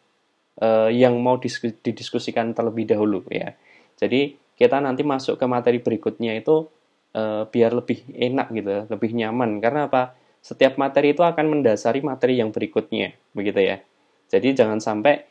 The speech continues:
kita belum, belum benar-benar belum menguasai begitu ya, tapi kita sudah lanjut, maka nanti, eh, apa, pemahamannya jadi tidak continue begitu. Nah, maka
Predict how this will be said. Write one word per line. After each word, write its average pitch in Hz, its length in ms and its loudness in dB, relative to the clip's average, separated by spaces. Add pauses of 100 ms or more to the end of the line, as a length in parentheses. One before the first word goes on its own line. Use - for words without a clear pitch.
(160)
kita 139 240 4
belum, 110 480 2 (320)
belum 110 340 2
benar-benar 107 600 -2
belum 110 160 0
menguasai 107 720 -2
begitu 113 260 -4
ya, 110 160 0
tapi - 220 -10
kita 143 240 0
sudah 123 240 4
lanjut, 131 480 0
maka 107 240 -6
nanti, 135 400 -6 (400)
eh, 107 320 -2
apa, 123 400 -2 (320)
pemahamannya 127 560 0
jadi 110 240 0
tidak 107 360 -4 (140)
continue 104 720 -6
begitu. 98 480 -10
Nah, 107 220 -2
maka 143 400 -2